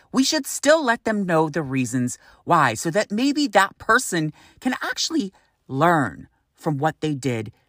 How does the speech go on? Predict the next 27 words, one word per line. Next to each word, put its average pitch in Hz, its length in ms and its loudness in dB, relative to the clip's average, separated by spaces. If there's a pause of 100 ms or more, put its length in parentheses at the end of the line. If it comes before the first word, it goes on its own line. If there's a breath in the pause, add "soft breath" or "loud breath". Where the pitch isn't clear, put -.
(120)
that - 200 -6
turned 113 480 -4 (420)
the 131 140 0
other 117 160 0
person 101 560 -8 (420)
off." - 600 -2 (600)
This, - 760 0 (360)
you 135 120 0
guys, 110 500 2 (140)
is 135 140 -2
a 139 60 4
very 160 460 4
fucking 170 420 -4
good 113 340 0 (680)
point. - 520 4 (380)
But 302 160 0
yet, 370 180 6 (200)
most 311 360 4
of 302 100 0
us - 340 0
<laughs> - 40 -20
find 254 360 0
ourselves 226 480 -4
not 175 400 0
doing 165 300 -6
this 151 160 -6
at 143 100 -4